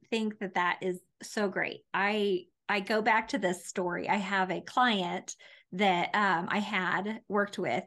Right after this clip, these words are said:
And when we first started even trying to figure out, like, what some of her goals would be, what, what did she want? What did her dreams look like?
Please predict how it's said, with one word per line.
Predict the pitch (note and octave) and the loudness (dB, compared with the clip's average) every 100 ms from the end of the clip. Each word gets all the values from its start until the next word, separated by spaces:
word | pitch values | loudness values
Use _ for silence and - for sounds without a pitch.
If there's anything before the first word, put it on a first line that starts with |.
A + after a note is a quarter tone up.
| - | -4
And | G3 F#3+ | 0 2
when | G3 G3+ | 2 2
we | G3+ | 0
first | - A3+ C4 - | -2 -2 -2 -2
started | A#3 A3 F#3+ | 0 2 2
even | G3 G3 F#3+ | 0 2 0
trying | G#3 G3 F#3 | 0 -2 -2
to | F#3 | -4
figure | F#3+ G3 F#3 F3 | -4 -4 -2 0
out, | E3 | -2
like, | D3+ - | -4 -6
what | F#3+ F3+ - | 0 0 0
some | - G3 | -2 -2
of | F#3 | -2
her | - | -4
goals | F3+ E3 E3 E3+ | -4 -2 -2 -2
would | E3+ E3 | -4 -6
be, | D#3+ D3 | -6 -6
what, | A#2 E3 F3 - - - - - | -2 0 0 0 -8 -20 -20 -4
what | - | 2
did | B3 A#3+ | 2 2
she | - A3+ | 0 0
want? | F#3+ G#3 F#3+ - | 2 2 2 0
What | F3 G#3+ G#3+ | -2 -2 0
did | G3+ G3 F#3+ G3 - | 0 2 2 0 -2
her | A3 | 0
dreams | F#3+ F3+ A3 A#3+ A#3+ | 0 0 4 6 6
look | F#3+ F#3 | 4 -2
like? | C3+ C3 | -2 -4